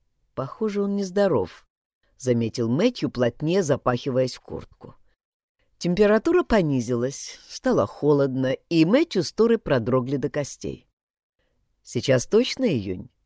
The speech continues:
Ты ничего не перепутала?» Прежде чем Тора успела ответить, дверь приоткрылась. «Что вам нужно?» послышался голос из-под знакомого капюшона.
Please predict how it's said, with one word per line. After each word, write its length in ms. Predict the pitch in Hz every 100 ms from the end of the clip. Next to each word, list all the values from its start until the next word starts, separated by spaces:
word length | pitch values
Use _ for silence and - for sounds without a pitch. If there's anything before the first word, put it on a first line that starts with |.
| _ _ -
Ты 100 | 151
ничего 320 | 156 226 311
не 140 | 359
перепутала?» 680 | 147 123 - 104 - 87 98 _ _ _ _ _ _ _ _ _ _ _ _ _ _
Прежде 400 | 185 196 151 170
чем 220 | 175 170
Тора 260 | 160 170 160
успела 480 | 160 - 170 151 147
ответить, 600 | - 208 285 - - -
дверь 340 | 131 135 170
приоткрылась. 920 | 196 - 214 - - 98 95 80 - _ _ _ _ _ _ _ _ _ _ _
«Что 360 | - - - 208
вам 280 | 196 202 180
нужно?» 460 | 113 85 90 95 - _ _ _ _ _ _
послышался 720 | 127 - 139 131 131 - 107
голос 420 | 104 143 208 -
из-под 320 | - - -
знакомого 540 | 95 117 - 117 120 123
капюшона. 720 | - - 143 - 87 85